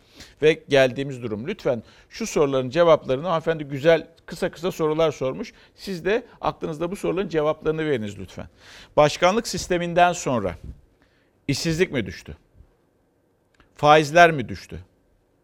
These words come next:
Enflasyon mu düştü? Sebze meyve fiyatları mı düştü? Benzin fiyatları mı düştü?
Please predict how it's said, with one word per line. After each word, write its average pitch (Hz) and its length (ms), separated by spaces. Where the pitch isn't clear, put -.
Enflasyon 139 560
mu 117 200
düştü? 87 340
Sebze 156 460
meyve 165 320
fiyatları 165 520
mı 143 140
düştü? 90 360
Benzin 151 300
fiyatları 156 520
mı 135 140
düştü? - 280